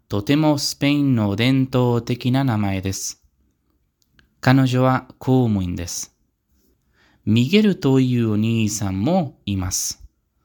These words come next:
彼は三十三歳です。プログラミングを勉強しましたから、今テクノロジー会社で働いています。彼の趣味はドラマを見ることです。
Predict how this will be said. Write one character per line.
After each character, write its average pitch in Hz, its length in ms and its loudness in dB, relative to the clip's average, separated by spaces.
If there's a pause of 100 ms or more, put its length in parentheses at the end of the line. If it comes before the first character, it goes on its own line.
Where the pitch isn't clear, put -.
(460)
彼 127 260 2
は 123 300 0 (360)
三 160 440 -2
十 143 260 0
三 110 300 -2
歳 98 220 -6
で 92 120 -8
す。 - 260 -14 (1000)
プ - 80 0
ロ 110 160 2
グ 107 80 -2
ラ 156 140 2
ミ 185 180 2
ン 180 160 2
グ 156 240 2
を 139 80 2
勉 135 320 0
強 123 300 -2
し - 160 -4
ま 117 120 -2
し - 80 -8
た 107 140 -8
か 113 140 -4
ら、 143 280 -2 (520)
今 120 320 2
テ - 180 -6
ク 113 140 -6
ノ 143 120 0
ロ 143 120 -2
ジ 135 140 -4
ー - 20 -18
会 117 240 -4
社 104 180 -4
で 151 160 -2
働 104 420 -4
い 98 60 -4
て 92 140 -8
い 87 40 -6
ま 85 140 -6
す。 - 300 -10 (840)
彼 117 300 2
の 135 80 2
趣 120 300 -2
味 117 140 0
は 127 340 0
ド 117 180 -2
ラ 123 120 0
マ 110 220 0
を 107 60 0
見 117 120 0
る 113 140 -4
こ 107 140 -6
と 104 100 -4
で 95 140 -4
す。 - 360 -10